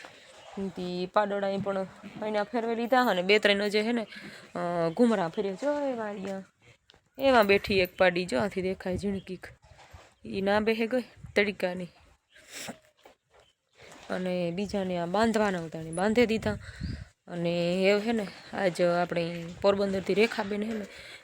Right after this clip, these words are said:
ઈ ઘર બેઠા હાડીનું કરે ને, તી એનો ફોન આવ્યો. ઈ કે, "બેન," ઈ કે, "અમારે વીડિયો," ઈ કે, "ઉતારવો." તી, "ઉતારી દીધો?" ઈ કે. મેં કહું, "હા, જરૂર ઉતારી દીધો. આપણે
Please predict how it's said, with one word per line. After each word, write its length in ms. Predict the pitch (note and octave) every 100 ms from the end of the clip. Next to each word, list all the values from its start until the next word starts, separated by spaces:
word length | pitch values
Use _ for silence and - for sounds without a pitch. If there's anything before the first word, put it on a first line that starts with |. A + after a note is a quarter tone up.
| -
ઈ 340 | F#3 F3+ F#3 F3
ઘર 180 | A3+ A3
બેઠા 260 | G3 -
હાડીનું 460 | F#3 G3+ G#3 G3 F#3+
કરે 200 | A#3+ C#4
ને, 200 | G#3+ F#3 - -
તી 360 | E3 D#3+ E3 -
એનો 120 | F#3
ફોન 360 | - - C4 G#3+
આવ્યો. 240 | D#3+ G3+ - - - - - - - -
ઈ 60 | F#3+
કે, 400 | F#3 F3+ F3 F3 F3 F3
"બેન," 300 | F3+ F#3+ B3+
ઈ 80 | F#3
કે, 120 | D#3
"અમારે 640 | E3 F3+ E3 E3 D#3+ D#3+ D#3 - - F3+
વીડિયો," 380 | G#3+ G#3 G3
ઈ 100 | F#3+
કે, 120 | F3+ F#3
"ઉતારવો." 460 | G#3 G#3 G3 D#3+
તી, 500 | F3 - F3+ F3 F3 - - - - _
"ઉતારી 340 | G3+ G#3 A#3 A3+
દીધો?" 360 | A3+ - A#3
ઈ 100 | A#3
કે. 160 | A3+ A3
મેં 180 | G3+ E3
કહું, 220 | - E3
"હા, 160 | E3+ F3+
જરૂર 320 | F#3+ G#3+ G#3+
ઉતારી 360 | A#3 C4+ A#3
દીધો. 220 | F#3 F3+ F#3
આપણે 280 | F3 F3+